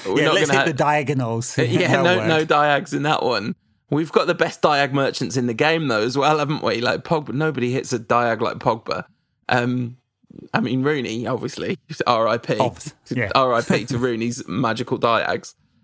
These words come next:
Speaker 1: Um, but the, uh, I mean, James, is interesting that he didn't feature at all against Norwich. I wonder whether that's Solskjaer thinking, "Well, this is, you know,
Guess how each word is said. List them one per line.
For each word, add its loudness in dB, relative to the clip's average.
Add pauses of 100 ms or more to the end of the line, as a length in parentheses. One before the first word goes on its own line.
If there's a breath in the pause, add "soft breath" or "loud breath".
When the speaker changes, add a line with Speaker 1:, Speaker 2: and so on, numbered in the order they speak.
(160)
Speaker 1:
Um, -2 (360)
but 2
the, 0
uh, 0 (1400)
I 0
mean, -2
James, 0
is -6
interesting -6
that -2
he -6
didn't -4
feature -4
at -10
all -2
against -8 (440)
Norwich. 0
I 2
wonder 0
whether 0
that's -2
Solskjaer 0
thinking, -2
"Well, 0 (680)
this -6
is, -6 (420)
you -4
know, -8